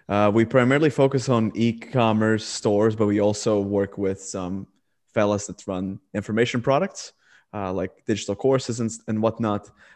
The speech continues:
Uh, so we've had experience on, on, on both ends, and, um, both kind of those businesses, th-, they're a bit different, so we can combine the lessons we learn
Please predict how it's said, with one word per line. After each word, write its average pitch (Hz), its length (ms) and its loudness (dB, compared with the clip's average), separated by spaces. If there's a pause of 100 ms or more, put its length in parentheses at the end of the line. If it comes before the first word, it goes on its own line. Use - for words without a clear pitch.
(120)
Uh, 98 280 -2
so 101 160 -6
we've 95 160 -4
had 101 220 0
experience 95 580 -4
on, 92 300 -6
on, 104 240 -12
on 107 200 -8
both 101 340 -4
ends, 90 260 -12
and, 98 260 -12 (440)
um, 87 800 -10 (1040)
both 117 360 0
kind 120 140 -2
of 101 100 -4
those 107 200 -2
businesses, 110 380 2
th-, 107 180 -4
they're 113 160 6
a 104 40 4
bit 104 200 0
different, 104 320 -2
so 107 100 -8
we 104 80 -6
can 104 140 -10
combine 101 640 -8
the 101 100 -8
lessons 98 380 -8
we 101 160 -6
learn 101 400 -4